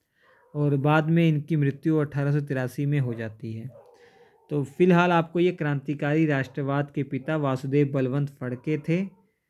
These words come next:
इनको माना जाता है, यही याद करना है। इन्होंने सबसे पहले अंग्रेजों के प्रति सशस्त्र उठा लिए हैं, समझ लीजिए। लेकिन क्रांतिकारी राष्ट्रवाद की पहली घटना जो मानी जाती है,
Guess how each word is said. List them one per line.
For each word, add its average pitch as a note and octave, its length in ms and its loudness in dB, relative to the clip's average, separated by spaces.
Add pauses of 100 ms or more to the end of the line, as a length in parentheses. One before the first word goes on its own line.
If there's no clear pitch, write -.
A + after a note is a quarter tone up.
(200)
इनको D3 280 0
माना D#3 280 0
जाता D#3 300 -2
है, E3 160 2
यही D3+ 400 4
याद B2+ 300 -4
करना A2+ 300 -12
है। A2+ 200 -16 (520)
इन्होंने D#3+ 360 2
सबसे D#3+ 320 -4
पहले D3 420 0 (640)
अंग्रेजों D3 460 4
के D#3 120 0
प्रति D3+ 500 -4 (1200)
सशस्त्र D#3+ 520 -2
उठा B2 280 -4
लिए A#2+ 220 -6
हैं, A#2 80 -10
समझ A#2 280 -14
लीजिए। A2+ 320 -14 (1900)
लेकिन F3+ 460 4 (160)
क्रांतिकारी D#3+ 800 4
राष्ट्रवाद D3 840 -2
की F3+ 120 -4
पहली F3 560 0
घटना C#3+ 460 0
जो D#3+ 180 4
मानी C3 280 -2
जाती A#2+ 380 -6
है, E3 240 -6